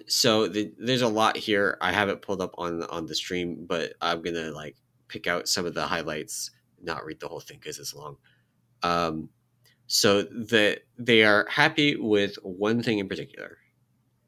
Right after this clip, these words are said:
and that is that the system has let crafters make gear that is relevant to people that have access to other sources of gear. It's not just like, y-, you know,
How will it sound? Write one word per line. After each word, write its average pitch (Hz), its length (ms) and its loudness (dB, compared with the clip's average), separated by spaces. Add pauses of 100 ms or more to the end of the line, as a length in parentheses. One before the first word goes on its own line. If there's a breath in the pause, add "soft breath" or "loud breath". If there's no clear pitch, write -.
(400)
and 92 100 -2
that 98 120 2
is 98 180 2
that 90 300 0 (600)
the 90 640 0 (760)
system 123 420 2
has 95 260 2
let 87 380 0
crafters 110 760 0 (220)
make 92 460 0 (260)
gear 98 520 -2
that 85 120 -4
is 76 160 -6
relevant 85 600 -4 (120)
to 71 640 -6 (1000)
people 85 560 -2
that 73 140 -6
have 82 260 0
access 82 440 -4
to - 120 -6
other 73 160 -8
sources 73 320 -6
of 71 100 -12
gear. - 220 -12
It's - 220 -10
not 92 240 -2
just - 280 -4
like, 80 280 -4 (760 soft breath)
y-, - 120 -18 (200)
you 98 220 0
know, 80 460 -2